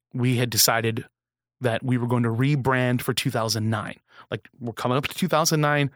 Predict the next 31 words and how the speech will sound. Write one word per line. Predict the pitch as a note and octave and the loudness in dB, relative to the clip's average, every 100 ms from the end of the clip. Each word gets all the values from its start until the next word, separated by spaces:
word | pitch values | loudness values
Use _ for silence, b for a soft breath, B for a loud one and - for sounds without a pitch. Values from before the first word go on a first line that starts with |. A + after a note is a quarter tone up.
| B B - | B B -2
we | B2 | -2
have | |
to | - | 0
come | C3+ A#2+ | -2 -2
up | |
with | A2+ | -2
a | A2+ | 0
new | D3 | 2
name, | D#3+ D#3 D#3 | 2 2 2
we | C3+ | 0
have | - | -2
to | |
come | B2+ | -2
up | A#2 | -2
with | A2+ | -2
a | |
new | A2+ A2+ C3 D3+ | 0 2 2 2
logo, | D3 C#3 C3+ C3+ C3 B B B B | 2 2 2 2 0 B B B B
we're | - | -6
gonna | A2+ A2 | -4 -2
get | G#2+ | -2
a | G#2+ _ _ _ | -6 _ _ _
sh-, | - - - | -8 -8 -2
photo | C#3+ C#3 | 2 2
shoot | C3 C#3+ B2+ | 2 0 0
done, | C3+ | 0
we're | C3+ | 2
gonna | A#2 G#2+ | 0 -2
change | - C3+ C#3+ C#3+ - - | 0 2 2 0 -4 -4
everything | - B2+ A#2 G#2 G#2+ b b b | -2 -2 -2 -6 -8 b b b
because | B2 A2+ - | -2 0 0